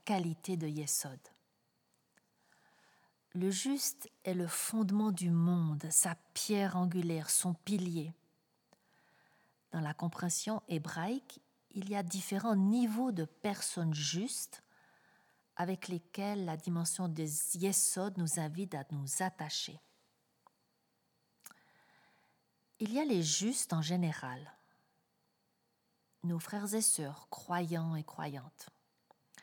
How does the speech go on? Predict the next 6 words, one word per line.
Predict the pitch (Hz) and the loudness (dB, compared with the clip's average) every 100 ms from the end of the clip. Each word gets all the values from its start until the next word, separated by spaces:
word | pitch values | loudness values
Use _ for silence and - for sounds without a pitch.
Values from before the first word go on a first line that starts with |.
| - - - _ _ | -20 -20 -20 _ _
appelés | 175 - 175 247 | -10 -4 0 2
dans | 180 | 2
les | 156 151 143 - _ 160 | 0 0 -4 -8 _ -4
épîtres | 175 - 226 226 - - 156 - _ _ _ - _ _ _ _ _ _ _ 160 | -4 -4 -6 -6 -12 -10 -10 -12 _ _ _ -20 _ _ _ _ _ _ _ -10
des | 156 143 156 | -8 -8 -12
apôtres, | - 220 302 - - | -6 -4 -4 -8 -18